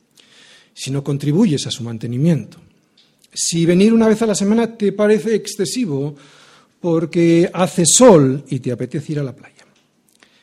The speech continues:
si te quejas de que alguien no te saludó al, al entrar o crees que el pastor te tiene manía, entonces, entonces, entonces me temo que lo que debes de hacer es ponerte de rodillas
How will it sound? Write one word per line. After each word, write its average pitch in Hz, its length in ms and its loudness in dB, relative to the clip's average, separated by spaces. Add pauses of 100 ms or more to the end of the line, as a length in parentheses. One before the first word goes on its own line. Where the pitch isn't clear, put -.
(480)
si - 240 -6
te 214 160 -4
quejas 240 320 0
de 202 80 -2
que 196 100 -2
alguien 202 320 0
no 208 140 0
te 214 80 -8
saludó 190 380 -2
al, 160 340 0
al 156 160 -4
entrar 170 460 0
o 147 100 -2
crees 175 240 -4
que - 80 -10
el 156 60 -8
pastor 165 340 -8
te 156 80 -8
tiene 175 220 -4
manía, 165 340 -4
entonces, 147 600 -12 (1080)
entonces, - 880 -14 (1300)
entonces 208 680 -6
me 220 120 -2
temo 226 320 -2
que 180 100 -4
lo 147 120 -2
que 143 100 -4
debes 175 260 -2
de 180 100 -2
hacer 190 280 -2
es 160 260 -2
ponerte 196 680 -6
de 220 120 -4
rodillas 120 800 -12